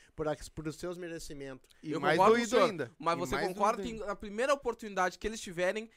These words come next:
Speaker 3: eles vão tentar resumir a estra-, a, o sucesso desse negro à questão racial? Vou te dar um exemplo.
Speaker 1: Mas
Speaker 3: A Maju-,
Speaker 1: daí é os outros,
Speaker 3: a
Speaker 1: né?
Speaker 3: Ma-, claro, a Maju Coutinho. Maju Coutinho, uma puta jornalista.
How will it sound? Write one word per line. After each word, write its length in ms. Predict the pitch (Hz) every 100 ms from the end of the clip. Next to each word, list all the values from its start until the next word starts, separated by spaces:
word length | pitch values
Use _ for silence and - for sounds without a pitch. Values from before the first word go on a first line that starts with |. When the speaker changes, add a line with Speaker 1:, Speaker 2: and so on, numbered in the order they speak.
| _
Speaker 3:
eles 220 | 180 185
vão 140 | 165 220
tentar 240 | 220 202
resumir 520 | 214 196 185 175 214 -
a 100 | 185
estra-, 200 | 180 -
a, 260 | 151 139 - _ -
o 80 | 175
sucesso 460 | 180 - 202 -
desse 220 | 175 208 202
negro 220 | 185 190
à 40 |
questão 240 | 170 143 170
racial? 320 | 143 175 - - - - -
Vou 80 |
te 100 | 160
dar 100 | 185
um 40 | 226
exemplo. 240 | 208 175 -
Speaker 1:
Mas 100 | 170
Speaker 3:
A 20 |
Maju-, 100 | 190
Speaker 1:
daí 60 | 147
é 40 |
os 160 | 202 208
outros, 280 | 233 - 147
Speaker 3:
a 40 |
Speaker 1:
né? 40 | 165
Speaker 3:
Ma-, 140 | 175
claro, 600 | 151 - 151 202 403 359 - _
a 100 | -
Maju 260 | 170 156 208
Coutinho. 520 | 277 - 247 190 113 _ _
Maju 240 | - 226
Coutinho, 460 | 269 277 - - 285
uma 200 | 320 254 - _ _ _ _ _
puta 260 | 320 - 185
jornalista. 480 | 175 151 117 -